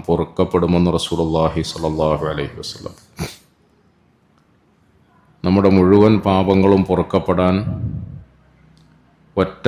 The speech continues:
രാത്രിയിൽ ഉറക്കമൊഴിയൽ കൊണ്ട് സാധിക്കുമെന്നാണ് ഹദീസിൽ നമ്മളെ അറിയിച്ചിട്ടുള്ളത്. പരിശുദ്ധ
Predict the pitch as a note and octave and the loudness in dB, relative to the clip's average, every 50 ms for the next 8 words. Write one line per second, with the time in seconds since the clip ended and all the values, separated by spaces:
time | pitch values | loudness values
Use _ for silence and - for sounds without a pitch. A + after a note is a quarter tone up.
0 | A2 G2+ G2 F#2+ F#2+ F#2 - - G2 F#2+ F#2+ G2 F#2+ F2+ F2 F2 - - - G2+ | 4 4 4 2 2 0 0 0 0 2 2 4 2 2 2 0 -2 0 0 2
1 | G2 F#2+ F#2 F#2+ F#2 F#2 F#2 F2+ F2+ E2+ E2+ D#2+ E2+ - - - - - - - | 2 4 4 4 2 2 2 2 2 2 2 0 -2 -4 -4 -6 -6 -6 -6 -8
2 | - - - - - - - - _ _ _ _ _ _ _ _ _ _ _ _ | -8 -8 -10 -10 -14 -18 -20 -20 _ _ _ _ _ _ _ _ _ _ _ _
3 | _ _ _ _ _ _ _ _ _ _ _ - - - F2 F2+ F#2+ F#2 F#2+ F2+ | _ _ _ _ _ _ _ _ _ _ _ -16 -6 -4 0 0 2 2 0 -2
4 | - - G2 G2 F#2+ F2+ F2+ F2 E2 D#2+ D#2+ D#2+ D2+ D2 - - - - - E2 | 0 2 2 4 4 4 4 4 2 2 2 0 -2 -4 -8 -14 -16 -8 -8 -2
5 | E2 F2 E2+ D#2+ - F2+ E2+ E2 E2 D#2+ E2 E2 E2 D2+ D2 D#2+ D#2 D2 - - | 0 0 0 0 -2 -4 -2 -2 -2 0 -2 -2 -2 -2 -4 -6 -8 -8 -8 -14
6 | - - - - - - - - - - - - - - - - _ _ _ _ | -14 -12 -12 -12 -12 -12 -10 -8 -8 -6 -6 -6 -8 -12 -14 -20 _ _ _ _
7 | _ _ _ _ _ _ _ _ _ _ _ _ _ _ _ _ _ _ _ _ | _ _ _ _ _ _ _ _ _ _ _ _ _ _ _ _ _ _ _ _
8 | _ _ _ _ _ _ _ _ _ _ _ _ _ _ _ _ _ _ _ _ | _ _ _ _ _ _ _ _ _ _ _ _ _ _ _ _ _ _ _ _
9 | _ _ _ _ _ _ _ _ _ _ _ _ _ _ _ _ - F2 F2 - | _ _ _ _ _ _ _ _ _ _ _ _ _ _ _ _ -8 -6 -4 0
10 | - F#2+ F2+ G2 | 0 2 2 2